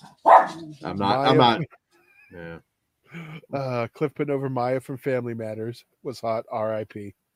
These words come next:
Speaker 1: Fuck yeah, she was. Um,
Speaker 2: She was the
Speaker 1: Todd.
Speaker 2: actr-, okay, so <laughs> Chris really wants to know.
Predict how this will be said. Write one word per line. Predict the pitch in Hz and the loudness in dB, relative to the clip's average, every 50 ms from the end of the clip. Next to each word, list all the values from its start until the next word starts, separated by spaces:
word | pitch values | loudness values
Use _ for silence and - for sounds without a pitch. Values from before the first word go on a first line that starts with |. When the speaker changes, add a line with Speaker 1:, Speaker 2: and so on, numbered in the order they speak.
| _ _ _ _ _ _ _ - - _ _ _ _ _ _ _ - | _ _ _ _ _ _ _ -20 -20 _ _ _ _ _ _ _ -20
Speaker 1:
Fuck | - - - 95 92 95 95 - _ _ _ _ - | -20 -16 -12 -10 -8 -8 -8 -10 _ _ _ _ -12
yeah, | 85 87 98 117 160 | -8 -4 -2 -2 -2
she | - - - 76 | -4 -6 -10 -12
was. | 69 65 64 64 67 67 - - - - - - - - - 214 208 208 - - - - - _ - | -12 -10 -10 -10 -10 -2 4 8 8 8 8 6 0 -4 -6 -8 -10 -12 -14 -18 -20 -20 -20 _ -10
Um, | - 85 87 85 85 82 82 82 80 80 78 80 78 78 - - - - - - - - - - - - - - - _ _ - - - - - - - - | -8 -8 -6 -6 -6 -6 -6 -8 -8 -8 -10 -12 -14 -16 -18 -20 -20 -20 -20 -20 -20 -20 -20 -20 -20 -20 -20 -20 -20 _ _ -20 -16 -12 -12 -12 -12 -10 -6
Speaker 2:
She | - - 226 226 | 2 4 6 8
was | 233 214 | 8 8
the | - | 8
Speaker 1:
Todd. | - 180 - 185 175 185 202 - | 8 10 10 10 10 10 8 8
Speaker 2:
actr-, | _ - - - - | _ -2 0 2 2
okay, | 165 - - 175 160 135 | 2 6 8 8 8 6
so | - 156 165 156 - - _ - | 4 2 2 2 2 -2 _ -2
<laughs> | - 156 - - - - - - - - - | 6 10 10 10 10 6 2 0 2 2 4
Chris | - 185 180 185 - | 6 4 4 4 4
really | 156 143 139 | 2 4 4
wants | 131 127 120 - - | 4 2 2 0 -2
to | 131 | -4
know. | 120 | -4